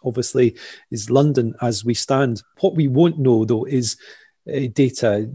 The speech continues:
down to more granular level, you know, in terms of which boroughs are getting more, and that sort of thing is important as well. Really, we need to know on a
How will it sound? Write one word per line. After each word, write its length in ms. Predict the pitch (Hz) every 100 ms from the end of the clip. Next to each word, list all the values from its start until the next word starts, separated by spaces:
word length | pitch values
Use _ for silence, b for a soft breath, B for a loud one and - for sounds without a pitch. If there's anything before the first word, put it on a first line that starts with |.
| 139
down 200 | 139 127
to 100 | 110
more 220 | 123 117
granular 720 | 107 117 120 131 143 135 131 110
level, 500 | 117 117 110 110 101
you 80 |
know, 80 | 104
in 60 | 110
terms 320 | 131 120 107
of 100 | 101
which 240 | - -
boroughs 320 | - 120 131 117
are 60 |
getting 420 | 110 123 - 120
more, 320 | 120 120 120 113 B B _
and 160 | 120 123
that 160 | 139 -
sort 160 | 131
of 80 | 113
thing 180 | - 117
is 120 | 107
important 440 | 113 - 113 -
as 120 | 120 123
well. 140 | 117
Really, 240 | 123 190
we 100 | 123
need 140 | 117 107
to 120 | 120
know 220 | 117 113
on 100 | 110
a 180 | 110 107